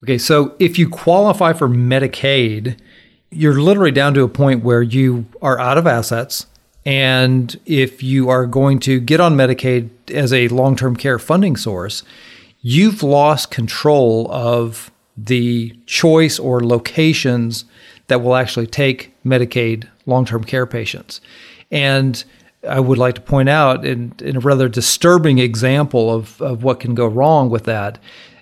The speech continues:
in North Carolina, there was a scenario where some very demented workers in a memory care facility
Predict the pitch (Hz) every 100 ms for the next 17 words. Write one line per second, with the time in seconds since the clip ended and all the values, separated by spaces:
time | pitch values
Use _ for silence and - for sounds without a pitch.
0 | _ 160 139 131 135 147 147 - 131 127
1 | 147 165 123 123 123 117 113 127 135 160
2 | 147 120 117 123 120 117 113 - - _
3 | - 117 104 175 185 127 131 151 131 143
4 | 123 113 - - 120 123 165 165 117 110
5 | 123 - - - 147 143 139 135 127 123
6 | 113 - _ - 143 131 143 170 175 170
7 | 165 147 139 - 120 - 175 175 113 110
8 | 117